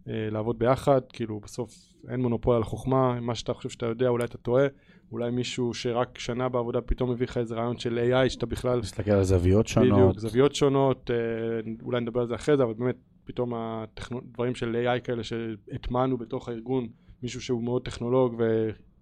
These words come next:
Speaker 2: כן,
Speaker 1: ייעלנו
Speaker 2: ו-,
Speaker 1: מלא תהליכים.
Speaker 2: ואין לו ידע בהשקעות, אבל פתאום זורק לך איזה
Speaker 1: בדיוק.
Speaker 2: משהו, ואתה עם ידע בהשקעות, הוא עם הידע היותר טכני,
Speaker 1: בדיוק.
Speaker 2: נוצר
Speaker 1: וזה
Speaker 2: פה איזה
Speaker 1: אותו
Speaker 2: משהו
Speaker 1: דבר
Speaker 2: חדש.
Speaker 1: בכדורסל, אתה...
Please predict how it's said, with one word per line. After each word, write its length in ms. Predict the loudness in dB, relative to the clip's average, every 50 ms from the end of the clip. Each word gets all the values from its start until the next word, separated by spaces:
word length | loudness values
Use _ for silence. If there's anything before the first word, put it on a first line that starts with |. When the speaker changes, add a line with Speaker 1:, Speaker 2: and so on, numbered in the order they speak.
| _ _ 2
Speaker 2:
כן, 60 | 6
Speaker 1:
ייעלנו 260 | 6 6 6 6 6
Speaker 2:
ו-, 20 | 4 4
Speaker 1:
מלא 60 | 4
תהליכים. 380 | 2 0 -2 -2 -2 0 4 4
Speaker 2:
ואין 160 | 6 6 6
לו 60 | 4
ידע 180 | 4 4 4 4
בהשקעות, 480 | 4 4 4 4 4 4 4 4 4 4
אבל 120 | 2 2
פתאום 220 | 2 2 2 2
זורק 220 | 4 4 2 2 2
לך 80 | 2
איזה 140 | 4 6 8
Speaker 1:
בדיוק. 100 | 8 8
Speaker 2:
משהו, 180 | 8 6 4 4
ואתה 180 | 4 4 2
עם 120 | 4 4 4
ידע 140 | 4 4 4
בהשקעות, 400 | 4 2 0 2 0 0 2 2
הוא 60 | 2
עם 100 | 2 4
הידע 300 | 4 4 4 4 6 6
היותר 380 | 4 4 4 2 0 0 0 -2 -6 -8 -2 2
טכני, 440 | 2 2 2 2 2 2 2 2 0 -2 _ -4
Speaker 1:
בדיוק. 420 | 0 0 0 0 0 -4 -6 -8 -8 -6 -4
Speaker 2:
נוצר 300 | -2 0 2 4 4 6
Speaker 1:
וזה 120 | 6 6
Speaker 2:
פה 60 | 6 6
איזה 60 | 6
Speaker 1:
אותו 120 | 6 6
Speaker 2:
משהו 120 | 6 6 6
Speaker 1:
דבר 160 | 6 6 6
Speaker 2:
חדש. 140 | 6 4 4
Speaker 1:
בכדורסל, 400 | 4 2 2 4 4 4 4 4
אתה... 300 | 4 2 2 2 4